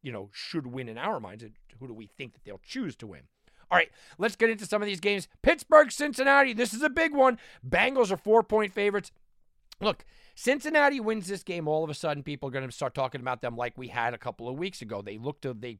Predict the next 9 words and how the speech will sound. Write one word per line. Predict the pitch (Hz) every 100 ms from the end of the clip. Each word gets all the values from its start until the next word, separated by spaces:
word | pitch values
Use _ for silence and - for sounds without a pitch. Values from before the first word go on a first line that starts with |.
| -
put | 226 220
it | 170
all | 151
together | 131 123 170 160 - - -
against | 139 135 123 104
Vegas | 165 202 165
last | 160 151
week. | 156 147
Pittsburgh, | - 233 - 208 185